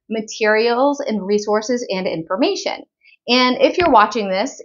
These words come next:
you are either looking for information on the new moon, or maybe you're new, and welcome. You can find me at mels divination dot com, and also the first link, the first tap link, it's a tap link in the description box below,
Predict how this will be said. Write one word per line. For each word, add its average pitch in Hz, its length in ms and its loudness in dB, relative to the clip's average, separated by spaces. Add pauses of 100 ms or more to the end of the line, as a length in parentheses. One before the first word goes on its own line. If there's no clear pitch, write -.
you 208 180 2
are 185 140 4
either 175 640 0 (340)
looking 240 320 0
for 254 120 -4
information 233 420 -2
on 214 160 4
the 208 60 2
new 202 160 -2
moon, 208 400 0 (240)
or 214 720 6
maybe 208 500 -4
you're 190 260 0
new, 220 520 -4
and - 380 2 (100)
welcome. 202 600 2 (280)
You 233 80 -8
can 247 160 -2
find 240 200 4
me 320 180 4
at 302 120 -2
mels 240 240 0
divination 214 600 -4
dot - 280 2
com, 226 320 4
and 247 160 -2
also 302 560 4
the 226 240 -2
first 277 340 0
link, 262 320 -4 (180)
the 202 100 -8
first - 240 -2 (240)
tap 254 260 2
link, 196 280 -6
it's - 140 -10
a 202 140 -12
tap 208 240 -2
link 165 260 -6
in 196 120 -2
the 185 80 -4
description 226 440 -4
box 202 280 2
below, 185 600 0